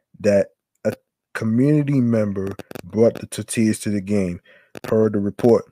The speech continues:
That man has been identified and is being investigated by police, who were called to the high school to help clear the gym. <sighs>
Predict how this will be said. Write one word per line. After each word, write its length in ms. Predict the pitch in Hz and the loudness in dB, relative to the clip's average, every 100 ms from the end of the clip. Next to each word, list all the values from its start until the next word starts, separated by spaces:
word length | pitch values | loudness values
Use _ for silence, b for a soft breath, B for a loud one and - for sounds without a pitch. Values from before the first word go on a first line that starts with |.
| _ _ _ _ _ | _ _ _ _ _
That 300 | 98 107 135 | 2 8 8
man 380 | 127 127 123 117 | 8 6 6 4
has 240 | 117 113 107 | 2 0 0
been 140 | 110 | -2
identified 640 | 104 107 110 107 110 104 | -2 -2 -4 -2 -2 -2
and 240 | - 101 92 _ _ | -2 -6 -8 _ _
is 160 | 101 92 87 | -8 -6 -2
being 240 | 107 107 | 0 0
investigated 640 | 98 104 104 - 101 98 | 0 2 0 0 -2 0
by 140 | 95 95 | 0 -2
police, 460 | 113 123 120 - - B B B - | -2 0 0 -2 -14 B B B -4
who 180 | 117 110 | -2 2
were 160 | 104 | 0
called 380 | - 131 127 117 | 2 4 4 2
to 100 | - | 0
the 140 | 113 101 | 0 0
high 220 | 131 139 | 2 0
school 340 | - 110 107 | 0 -4 -4
to 280 | - 110 101 _ _ _ | -4 -8 -8 _ _ _
help 180 | - 107 | -6 -6
clear 300 | - - 104 | -8 -6 -6
the 100 | 101 | -6
gym. 340 | 98 107 92 | -8 -8 -8
<sighs> 60 | 87 | -10